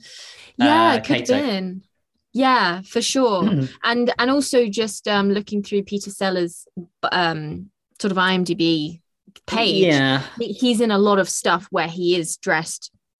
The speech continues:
Speaker 1: terribly, uh, race-, racistly, uh, for characters in other movies. So again, it might have just been, like, the assumption that, "Oh, it's the sixties, it's a comedy, it's got Peter Sellers in it, he's probably gonna be one of the many,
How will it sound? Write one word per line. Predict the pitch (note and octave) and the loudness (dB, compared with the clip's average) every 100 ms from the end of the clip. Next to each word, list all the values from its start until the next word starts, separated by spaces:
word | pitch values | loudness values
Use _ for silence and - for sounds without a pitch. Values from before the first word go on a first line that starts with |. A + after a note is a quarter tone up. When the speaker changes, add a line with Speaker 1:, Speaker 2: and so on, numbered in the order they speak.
| _ - | _ -6
Speaker 1:
terribly, | G3 E3+ E3 D3 B2+ - - - _ - | 0 0 0 -4 -10 -14 -20 -20 _ -4
uh, | F3+ F3 - | 0 0 -2
race-, | E3 F3+ F3+ - - | -2 0 0 -4 -4
racistly, | E3+ E3 - D#3+ - F3 D3+ B2 - _ _ _ | -2 -2 -2 -6 -6 -4 -2 -4 -10 _ _ _
uh, | F3+ E3+ - | -2 -2 -2
for | - G3+ E3+ - | -2 -2 -2 -4
characters | G3 F#3 - F3 | 2 2 2 -2
in | F3+ D#3 | -4 -2
other | F#3+ F3 F3+ | -2 -2 -2
movies. | E3+ F3+ F3 C#3+ C3+ - | 0 -2 -2 -6 -8 0
So | G3+ | 0
again, | G3 G3+ F3 | 2 0 -2
it | C#3+ | -4
might | F3+ C#3+ | -6 -6
have | E3+ | -8
just | F#3 - | -10 -6
been, | F#3 F3 | -4 -2
like, | D#3+ | -2
the | G3 | -4
assumption | F3+ - G3 F3+ - F3 D#3+ E3 F3 | -4 -2 0 0 -4 -6 -6 -6 -4
that, | E3 D#3+ - - - _ | -4 -4 -6 -14 -20 _
"Oh, | - G3+ | 0 0
it's | - | 0
the | G3 | -6
sixties, | F3+ - F3 F3+ | -6 -4 -2 -2
it's | - | -4
a | G3 | -8
comedy, | - F3+ F3+ | -4 -2 -2
it's | E3 | -4
got | - D#3+ | -6 -6
Peter | F#3+ | -6
Sellers | - F3 E3+ | -4 -4 -4
in | E3+ | -4
it, | E3 - | -4 -6
he's | F3 | -8
probably | - G3 F3+ F3 F3 | -4 -4 -4 -4 -4
gonna | F3 F3 | -2 -2
be | F3 F3 | 0 0
one | E3+ F3+ | 0 -2
of | F3 | -2
the | F3+ | -2
many, | F3 F3+ E3+ E3+ E3 | 0 0 0 -2 -6